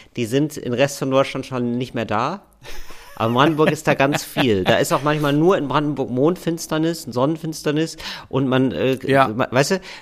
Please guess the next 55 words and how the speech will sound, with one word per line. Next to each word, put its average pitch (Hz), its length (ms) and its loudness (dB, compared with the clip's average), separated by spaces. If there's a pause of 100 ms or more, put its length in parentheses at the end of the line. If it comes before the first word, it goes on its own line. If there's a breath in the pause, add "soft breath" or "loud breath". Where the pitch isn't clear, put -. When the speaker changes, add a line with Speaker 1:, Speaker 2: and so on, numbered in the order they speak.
(140 loud breath)
Speaker 1:
da 135 200 6
gibt's 160 200 0
ja 147 80 6
auch 117 140 0
Wölfe 156 280 2
in 160 100 -2
Brandenburg, 165 480 -4
das 127 80 -12
weiß 123 240 -2
man 156 140 -4
ja, 151 80 -4
da 117 80 -6
sind 139 80 0
ja 139 100 0
wieder 127 140 2
Speaker 2:
Mhm. 110 60 0
Speaker 1:
Wölfe 131 300 2
da. 165 260 -4 (500 loud breath)
Und, 143 380 -4 (120)
äh, - 300 -6
so 135 160 0
Sachen, 156 380 0
wo 156 80 2
man 151 160 4
denkt, 151 180 2
das - 140 -6
gibt's 185 140 -2
ja 120 80 0
eigentlich 120 160 -2
gar 113 80 -2
nicht, 117 120 -4
das - 80 -16
gibt's - 160 -8
in 127 120 -6
Brandenburg, 104 480 -4
Einhörner 95 540 0
oder 78 200 -6
so, 78 220 -8
weißt 92 240 -6
du? 160 40 0
Speaker 2:
Ja, 185 80 6
es, - 240 2
ich, 151 120 -8
ich 240 200 -4
hab 185 100 0
das 165 120 -2
letztens 170 260 -2
gelesen 165 320 -2
in 117 60 0
der 117 120 0
Zeitung, 147 380 -2
dass 110 140 -4
er 147 100 0
von 135 240 0
vielen 220 480 0